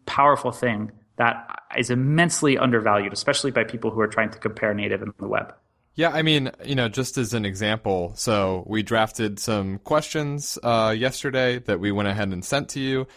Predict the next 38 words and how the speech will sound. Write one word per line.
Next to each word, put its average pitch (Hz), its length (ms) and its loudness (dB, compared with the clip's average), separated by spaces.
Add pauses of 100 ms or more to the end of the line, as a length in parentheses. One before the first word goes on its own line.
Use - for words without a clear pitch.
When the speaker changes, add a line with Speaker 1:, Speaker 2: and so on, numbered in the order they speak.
(160)
Speaker 2:
And, 101 480 0 (180)
I 123 120 0
mean, 120 100 2
it 113 80 2
was 113 220 -4
literally 131 380 2
as 107 120 -4
simple 113 320 -2
as, 104 160 -2
like, 98 160 -2
"Here's 123 400 0
a 110 180 0
Google 110 300 0
Docs 98 400 0
link, 101 300 -4 (220)
copy, 117 380 0
paste, - 600 -4
put 117 160 -2
it 117 100 -4
in 107 180 -2
an - 120 -10
email. 92 420 0 (180)
Now 107 140 2
you 131 160 2
have 95 300 2
it. 95 180 0
You 135 140 0
can 113 200 -2
look 98 220 -2
at 92 180 2
it. 90 80 -2
You 135 140 0
can 123 160 -4
prepare 98 320 -2
for 95 160 -4
the 90 140 -2
interview." 90 300 0 (280)
But, 135 300 2